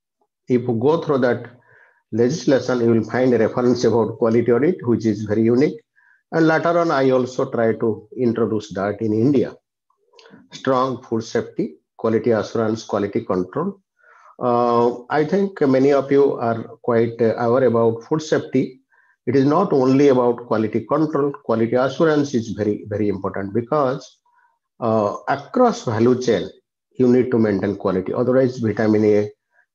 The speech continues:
uh, the vitamin A content will be reduced. So there are, there are many technical reasons for that.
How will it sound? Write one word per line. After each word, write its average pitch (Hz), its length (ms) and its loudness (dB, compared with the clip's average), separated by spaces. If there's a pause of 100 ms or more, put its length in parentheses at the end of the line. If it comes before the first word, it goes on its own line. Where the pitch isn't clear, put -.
(160)
uh, 101 640 -2
the 113 200 -4
vitamin 127 400 2
A 127 100 -2
content 147 540 0
will 110 140 2
be 101 120 -2
reduced. 95 500 -6 (300)
So 107 220 -6
there 107 180 -2
are, 101 340 -4
there 113 240 -2
are 107 60 -2
many 107 260 -2
technical 131 520 -2
reasons 113 460 0
for 92 220 -4
that. 90 180 -6